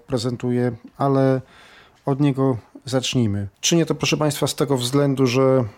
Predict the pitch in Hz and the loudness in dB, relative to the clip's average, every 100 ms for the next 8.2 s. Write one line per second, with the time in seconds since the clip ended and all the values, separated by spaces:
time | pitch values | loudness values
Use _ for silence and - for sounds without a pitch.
0 | - 156 143 - 160 135 143 139 123 151 | -10 -2 0 2 2 2 0 0 0 0
1 | 143 143 139 131 131 139 120 131 127 143 | 2 2 4 2 4 2 2 2 0 0
2 | 135 131 - 135 135 135 127 113 _ _ | 0 0 2 2 2 2 0 -4 _ _
3 | - 143 131 - 127 123 - 147 135 - | 0 0 0 0 0 0 0 0 0 -2
4 | 127 131 139 143 135 131 - 143 135 131 | 0 -2 0 2 2 2 -2 -4 -2 0
5 | 131 127 - - - - 135 131 131 - | 0 0 0 -2 -4 -4 -4 0 -2 -2
6 | - - 170 131 120 113 131 123 156 - | -4 -6 0 0 0 0 2 0 -4 -8
7 | 131 131 127 127 131 127 120 131 117 127 | -4 0 0 0 2 2 0 -4 -2 2
8 | 127 123 | 2 2